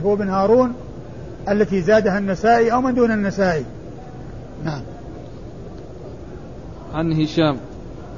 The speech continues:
Speaker 1: عن هشام بن حسان، وهو ثقة، من أثبت الناس في محمد بن سيرين، وقد أخرج حديثه أصحاب الكتب الستة.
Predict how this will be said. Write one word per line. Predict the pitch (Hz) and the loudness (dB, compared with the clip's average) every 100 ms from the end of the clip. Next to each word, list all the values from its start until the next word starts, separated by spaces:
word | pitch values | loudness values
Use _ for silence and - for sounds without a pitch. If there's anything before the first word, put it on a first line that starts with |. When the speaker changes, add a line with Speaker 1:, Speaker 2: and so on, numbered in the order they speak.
| - | -2
Speaker 1:
عن | 196 185 | 2 4
هشام | 185 233 240 | 6 6 6
بن | 220 196 | 4 2
حسان، | 190 - 214 190 - - - - - - - - - - | 0 4 4 4 0 -12 -14 -14 -14 -14 -14 -14 -14 -2
وهو | 165 180 | 2 4
ثقة، | 190 226 180 - - - - - - - - - - - - - - - 165 | 4 2 2 0 -8 -14 -14 -14 -14 -14 -14 -14 -14 -14 -14 -14 -14 -10 -4
من | 202 | 0
أثبت | 208 180 196 | 2 2 2
الناس | 190 208 220 190 | 2 4 4 2
في | 185 190 | 0 -2
محمد | 185 - 202 196 | -2 -2 0 0
بن | 185 175 | 0 -2
سيرين، | - 180 208 233 233 - - - - - - - - - | 0 2 2 2 0 -6 -12 -12 -14 -14 -14 -14 -14 -10
وقد | 180 185 202 | -6 -2 2
أخرج | 226 202 202 | 4 4 4
حديثه | 180 180 233 208 190 202 190 | 2 4 4 6 6 6 4
أصحاب | 170 202 196 | 2 2 2
الكتب | 170 175 | 0 0
الستة. | 208 190 156 | 0 0 -2